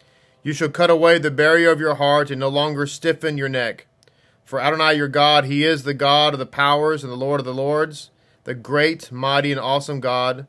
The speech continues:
who does not show favor, who does not accept a bribe.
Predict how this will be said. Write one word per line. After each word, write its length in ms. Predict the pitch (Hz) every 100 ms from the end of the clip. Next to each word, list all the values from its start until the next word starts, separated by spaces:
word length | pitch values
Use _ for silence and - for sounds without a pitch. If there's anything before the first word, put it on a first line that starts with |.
| _ _ _ _ _ _
who 100 | 135
does 320 | 123 151 165
not 220 | 170 156
show 200 | - 160
favor, 680 | 151 147 139 131 127 123 120 - _
who 80 | 131
does 220 | 120 135
not 180 | 131 139
accept 420 | 127 - 139 131
a 40 | 131
bribe. 500 | 117 117 110 104